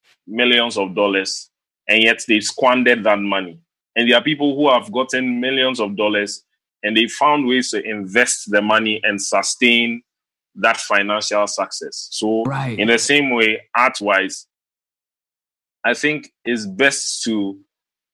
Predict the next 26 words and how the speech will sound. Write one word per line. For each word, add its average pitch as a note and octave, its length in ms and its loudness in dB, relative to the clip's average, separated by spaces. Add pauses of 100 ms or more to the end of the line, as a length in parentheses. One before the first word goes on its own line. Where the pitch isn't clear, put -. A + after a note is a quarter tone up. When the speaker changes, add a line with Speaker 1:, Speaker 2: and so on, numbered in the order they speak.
(140)
Speaker 1:
go C#3+ 240 4
through B2+ 240 2
the G#2+ 140 0
grind, G#2+ 540 0
through A#2+ 140 -2
the G#2 140 -4
process, G2+ 540 -6
because A#2+ 500 -2 (800)
if F#3+ 180 -2
you D3 100 0
don't D3+ 320 -2
pay B2 460 0 (800)
for, G#2 400 -4 (200)
um, F#2+ 460 -4 (140)
the, A2 160 -2 (140)
the A2+ 100 -2
sacrifice A#2+ 680 -2
now, F#2+ 420 -6 (360)
you A2 100 -2
are C3+ 60 2
going A#2+ 200 -2
Speaker 2:
Yeah. G#2+ 100 -6
Speaker 1:
to A#2 60 -16
pay A#2 180 2
later. G2+ 380 -4 (200)
Later. A2 500 0